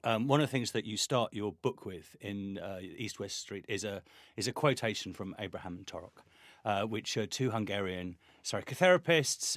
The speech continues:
extraordinary thinkers, and they talk about transgenerational haunting, that idea that somehow there are ghosts that we have in our past and that they're passed down,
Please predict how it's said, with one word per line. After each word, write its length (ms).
extraordinary 880
thinkers, 480
and 100
they 100
talk 300
about 340
transgenerational 1120
haunting, 440
that 120
idea 520
that 240
somehow 600
there 120
are 60
ghosts 540
that 140
we 140
have 260
in 100
our 160
past 560
and 200
that 180
they're 160
passed 520
down, 520